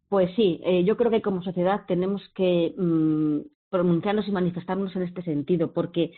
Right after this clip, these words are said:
no podemos hacer como que algo se normalice, que haya personas trabajadoras sin derecho en pleno dos mil veintiséis, con lo cual creo que entre todos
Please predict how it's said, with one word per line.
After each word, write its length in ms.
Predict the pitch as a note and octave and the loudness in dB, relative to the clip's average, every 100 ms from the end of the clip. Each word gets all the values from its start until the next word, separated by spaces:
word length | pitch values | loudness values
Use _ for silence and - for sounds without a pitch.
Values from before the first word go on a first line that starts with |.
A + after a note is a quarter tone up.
| - - | -18 -10
no 240 | G3+ G#3+ A3 | 0 0 2
podemos 360 | A3+ A3 A3 G#3 | 2 2 -2 -8
hacer 320 | - G#3+ F#3 | -2 -2 0
como 260 | F3+ E3 | -2 -2
que 80 | E3 | 0
algo 220 | G#3 G3 | -2 -2
se 160 | F3+ F#3+ | -2 0
normalice, 880 | F3 D#3+ E3 D#3+ G#3 A#3+ - A#3 C#4 _ _ | 0 2 0 2 2 0 -2 -4 -6 _ _
que 60 | G#3+ | 0
haya 140 | G#3 | 0
personas 440 | G#3 G3+ G#3+ G3 - | 0 -4 -4 -6 -4
trabajadoras 680 | D#3+ D#3+ - F#3 G3 F3 - | -4 -4 -2 -2 0 -2 -2
sin 160 | F3+ | 0
derecho 460 | E3+ F3 G3 B3 B3 _ - | 0 0 -2 -6 -8 _ -6
en 160 | F3+ | -4
pleno 200 | F3 G3 | -2 0
dos 160 | F3+ E3+ | 0 0
mil 140 | F3+ | 0
veintiséis, 640 | E3+ E3+ D#3 D3 E3+ D#3+ - | 2 0 -2 -4 -4 -4 -4
con 160 | E3 | -2
lo 100 | D#3+ | -2
cual 180 | F#3+ F#3+ | -2 -2
creo 240 | G3+ F#3 | 0 -2
que 220 | F3+ E3 - | -2 -6 -6
entre 340 | F#3+ F#3 F3 F3 | -2 -2 0 -2
todos 320 | G3 G#3+ | 0 -2